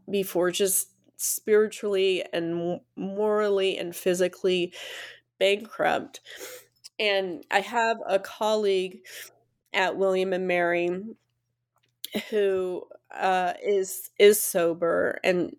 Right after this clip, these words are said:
she's lovely. And she had been, we had been talking about, um, my struggles. I was honest with her, and I just texted her, "I feel really bad."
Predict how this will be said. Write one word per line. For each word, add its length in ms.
she's 440
lovely. 760
And 200
she 280
had 220
been, 500
we 140
had 100
been 220
talking 540
about, 600
um, 300
my 180
struggles. 600
I 220
was 220
honest 520
with 200
her, 480
and 160
I 100
just 300
texted 560
her, 540
"I 200
feel 340
really 340
bad." 600